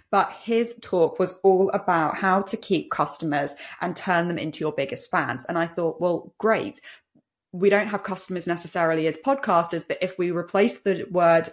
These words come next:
customers with listeners and turn them into your biggest fan," all of a sudden, everything that he said was just one hundred percent relevant to podcasting.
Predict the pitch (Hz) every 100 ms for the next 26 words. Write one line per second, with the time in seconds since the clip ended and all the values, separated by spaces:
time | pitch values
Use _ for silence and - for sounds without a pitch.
0 | _ - 190 - 175 160 170 170 170 226
1 | 247 190 156 156 214 262 - - - -
2 | - 185 170 196 170 170 165 170 165 160
3 | 160 - 160 156 156 - - 202 214 196
4 | 190 185 170 156 160 - 233 - 160 160
5 | 151 175 156 - 139 139 147 - 160 147
6 | 139 - - - 151 147 143 139 - 131
7 | - 139 135 139 139 _ - 151 - 220
8 | - 160 160 139